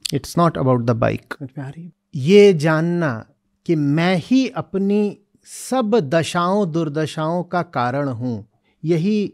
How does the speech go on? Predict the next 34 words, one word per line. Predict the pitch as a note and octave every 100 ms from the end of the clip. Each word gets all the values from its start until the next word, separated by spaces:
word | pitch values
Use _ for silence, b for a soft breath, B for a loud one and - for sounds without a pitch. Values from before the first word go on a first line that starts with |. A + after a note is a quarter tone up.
| -
सच | - C3 - A2+
है। | - A2 _ _
सारे | - G3+ G3+ B3+ D#4 C#4+
झूठ | D#3+ B2+ G3+ B3+ B3 - G#3+ -
की | B3 A3
जड़ | C3+ F3 A#3 B3 - -
अपने | F3+ F3+ B3 C4+
भीतर | G3 D3 F3+ G3 F3
ही | F3+
देख | F#3+ D#3+ D3+ -
लेना, | D3 C#3+ C3+ G2+ - _ _ -
यही | D#3 F3+ G3 A#3+
सच | - F3+ -
कहलाता | - C3+ A#2 G#2+ - E2+
है। | - _ _ _ _
सच | - F#3
और | E3 C3+
कुछ | - B2 -
नहीं | C#3
है। | A#2 _ _
सच | - - G#3 G#3+
कोई | G3+ G#3
विषय | E3+ D#3 - G3+
नहीं | G3+ G3 G3
है, | F#3 G#3
कोई | G3+ G3+
वस्तु | F3 F3 F3 -
नहीं | G3 F#3+ F#3+
है, | F#3+ G3
सच | - G3 G3
कोई | - G3+
सिद्धांत | F#3+ E3 C3+ B2+ E3+ F#3+ G3
नहीं | F#3+ F3+ E3+
है। | F3+ F#3 G#3